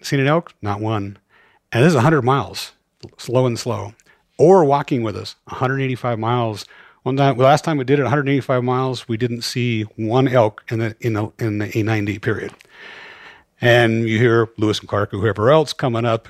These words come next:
They didn't even start hunting until four o'clock in the afternoon when they got done working, and they got enough elk to feed forty people every night. If you tried to walk upstream and start elk hunting, can you imagine, just e-, every night your job, two of you, two guys,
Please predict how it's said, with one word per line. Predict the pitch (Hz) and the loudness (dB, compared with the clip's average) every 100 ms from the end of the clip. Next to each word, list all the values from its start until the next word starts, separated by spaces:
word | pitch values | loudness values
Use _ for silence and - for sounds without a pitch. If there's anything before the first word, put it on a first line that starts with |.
| _ | _
They | 156 | 0
didn't | 196 165 | 2 0
even | 117 | 0
start | 143 117 | -2 -2
hunting | - 165 | -4 -6
until | 127 110 | -8 -8
four | - 131 | -4 -4
o'clock | - 135 - | -4 -6 -6
in | 120 | -6
the | |
afternoon | 127 127 107 147 | -4 -4 -4 -2
when | 123 | -2
they | 107 | -4
got | 107 | -4
done | - 120 104 | -2 -2 0
working, | 160 - 127 113 | -2 0 -4 0
and | 127 | 2
they | |
got | 123 135 | 4 4
enough | 131 - | 2 2
elk | 139 - | 2 0
to | |
feed | - 131 120 | -4 -6 -6
forty | - 160 151 | -2 -2 -2
people | 135 170 - 123 - _ _ - - _ - | -6 -6 -2 -2 -4 _ _ -20 -20 _ 2
every | 175 180 | 4 4
night. | 185 143 - - _ _ _ _ _ | 2 0 -6 -16 _ _ _ _ _
If | 110 160 | -6 -4
you | |
tried | 160 165 156 | 0 2 4
to | 127 | 4
walk | 135 143 131 - - _ _ - | 4 4 2 -6 -20 _ _ -4
upstream | 135 - 147 143 127 110 104 _ _ _ _ _ _ | -2 -2 -2 0 -2 -4 -10 _ _ _ _ _ _
and | 117 | -2
start | 131 120 | 2 4
elk | 131 | 2
hunting, | - 120 110 | 0 -4 -2
can | 151 | 2
you | 185 | 4
imagine, | 185 110 104 | 4 2 -2
just | 127 - - 139 | -4 -4 -8 -2
e-, | 139 | 0
every | - 170 175 | 2 2 4
night | 143 123 | 2 0
your | 120 | -2
job, | 123 123 117 110 - | -2 -2 0 -2 -2
two | 170 | 2
of | 127 | 2
you, | 104 113 | 0 -6
two | - | -8
guys, | 101 95 107 | -6 -6 -8